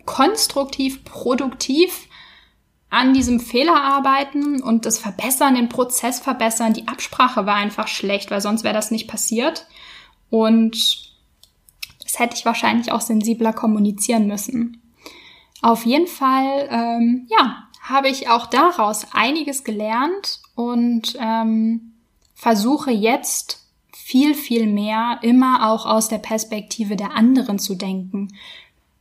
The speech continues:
Ähm, wenn ich sehe, okay, was ist hier schiefgegangen, versuche ich, den gesamten Prozess aus Sicht der unterschiedlichen Menschen zu verstehen. Was hatten die für Informationen?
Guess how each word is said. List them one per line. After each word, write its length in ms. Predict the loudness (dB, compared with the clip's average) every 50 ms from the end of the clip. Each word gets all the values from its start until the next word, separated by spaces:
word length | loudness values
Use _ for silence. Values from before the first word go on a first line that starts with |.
| _ -4
Ähm, 240 | -2 0 0 2 2
wenn 120 | 4 4
ich 160 | 4 4 2
sehe, 260 | 2 2 2 2 2 0
okay, 300 | -4 -4 -4 -2 -2 -2
was 160 | -2 -2 -2
ist 140 | -2 -2 -2
hier 100 | -2 -2
schiefgegangen, 800 | -2 -2 -4 -4 -6 -6 -4 -2 0 0 2 0 0 -2 -4 -6 -10 _ _ _ _ _ _
versuche 460 | 0 2 2 2 2 0 0 2 2
ich, 360 | 2 2 0 -2 -6 -10 -14 _ _ _ _ _ _ _ _ _ -2
den 160 | 2 2 4
gesamten 480 | 4 4 4 4 4 4 2 2 0 -2
Prozess 720 | -2 -4 -6 -6 -4 -2 0 0 0 0 -2 -4 -8 -6 _
aus 260 | 0 0 0 0 0
Sicht 600 | 2 2 2 2 0 -4 -8 -12 -14 -14 _ _
der 140 | -4 -4 2
unterschiedlichen 720 | 4 4 4 4 2 -2 -2 -4 -4 -6 -4 -2 -2 -2 0
Menschen 400 | 2 2 2 2 2 0 -2 -4
zu 140 | -4 -4
verstehen. 680 | -6 -8 -6 -6 -6 -6 -6 -6 -6 -8 -10 -12 -14 _
Was 260 | -8 -8 -6 -4 -4 -2
hatten 200 | 2 4 4 4
die 100 | 2 0
für 120 | -2 0
Informationen? 1040 | 0 0 0 0 -2 -4 -4 -4 -4 -6 -4 -2 0 0 2 2 2 2 0 0